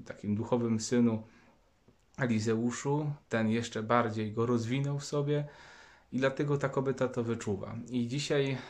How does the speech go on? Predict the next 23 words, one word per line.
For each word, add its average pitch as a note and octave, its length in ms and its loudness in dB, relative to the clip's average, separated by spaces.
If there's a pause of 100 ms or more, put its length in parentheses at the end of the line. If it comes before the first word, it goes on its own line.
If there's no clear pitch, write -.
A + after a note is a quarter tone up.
e, A#2 320 2
chcemy C#3+ 680 -2 (300)
właśnie, A#2+ 480 0 (340)
kiedy A#2+ 220 2
mówimy A#2+ 400 6
o B2+ 100 -2
zanurzeniu B2 520 4
się B2 160 -4
w A2+ 60 -6
Bożym C3 420 4
sercu, B2 720 2 (520)
e, B2 60 -2 (640)
powiedzieć D3 440 0
o D#3+ 160 2
tym G2+ 180 -2
przede G2+ 260 -4
wszystkim. - 500 -6
Ale B2 120 0
jak E3+ 120 0
to G#3+ 120 2
też G#3 180 2
zrobić? - 920 0
Oczywiście C#3 840 2